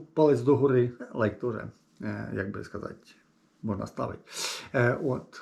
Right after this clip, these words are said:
кому не подобається. Ми тут обговорюємо важливі соціал-політичні новини, економічні і взагалі все, що відбувається в нас з вами в країні. Отже, шановні глядачі,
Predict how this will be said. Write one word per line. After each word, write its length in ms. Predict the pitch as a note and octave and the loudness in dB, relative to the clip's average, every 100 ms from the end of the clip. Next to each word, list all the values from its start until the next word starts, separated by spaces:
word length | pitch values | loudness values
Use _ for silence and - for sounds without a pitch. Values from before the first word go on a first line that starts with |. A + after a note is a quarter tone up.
| - | -2
кому 180 | E3+ A2+ | 2 4
не 80 | |
подобається. 520 | G#2 F#2+ G2+ - - - - - _ _ _ _ _ _ - | 2 -2 -4 -6 -10 -16 -20 -20 _ _ _ _ _ _ 4
Ми 120 | D3 | 6
тут 120 | B2+ | 8
обговорюємо 480 | C#3 B2 C3+ B2+ A2+ | 8 8 8 8 6
важливі 280 | G#2+ A2+ G#2+ | 2 0 -2
соціал-політичні 760 | - G#3 A3 C4 B3 B3+ A3+ | 0 2 2 2 2 2 4
новини, 380 | G3 G3 F#3 C3 | 6 6 6 6
економічні 580 | B2+ D#3 G3 A3+ - D3 | 4 4 4 2 2 0
і 80 | C3+ | 4
взагалі 300 | C3+ C#3+ E3+ | 6 6 4
все, 240 | - E3+ | 4 4
що 140 | - | 4
відбувається 580 | A2 G2+ G#2+ C3+ B2 - - _ _ | 0 0 2 2 2 0 -10 _ _
в 140 | G2+ G#2+ | -4 -2
нас 280 | G#2+ - - - - - - - | -2 -4 -14 -20 -20 -20 -20 -10
з 80 | G#2 | 0
вами 260 | G#2+ G#2 | 2 2
в 80 | G2+ | -2
країні. 640 | - A2 C3 B2 A2 G2 - | -2 4 4 4 -2 -8 2
Отже, 340 | A3+ F#3+ G2+ - | 8 8 6 -4
шановні 580 | - G3 D4 B3+ G#3 - - | 0 6 8 8 4 2 2
глядачі, 720 | C3 D#3+ E3 E3 - A#2 | 6 8 8 4 2 -8